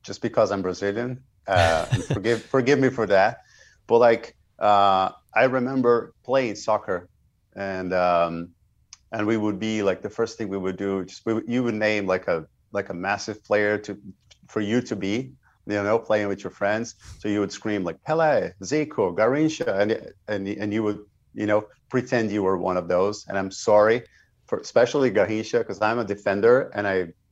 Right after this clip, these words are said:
Speaker 1: never did anything that, uh, <laughs> looked like what he, the way he played, but I probably yelled his name a few times, 'cause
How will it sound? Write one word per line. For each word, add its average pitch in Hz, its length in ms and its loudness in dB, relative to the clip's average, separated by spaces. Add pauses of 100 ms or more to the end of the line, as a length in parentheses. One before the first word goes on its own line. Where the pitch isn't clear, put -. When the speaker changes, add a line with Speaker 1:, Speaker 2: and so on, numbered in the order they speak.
(120)
Speaker 1:
never 120 460 2
did 143 220 -2
anything 120 520 -2
that, 95 220 0 (640)
uh, 92 400 4 (340)
<laughs> - 320 -20
looked 120 360 2
like 107 220 2
what 110 280 2
he, 120 80 -6
the 110 160 2
way 117 180 6
he 120 100 4
played, 110 440 4
but 101 120 2
I 104 240 2 (220)
probably 104 500 -2 (220)
yelled 101 360 2
his 95 140 -4
name 101 260 -4
a 87 40 -12
few 107 180 -6
times, 98 380 -4
'cause 90 340 -4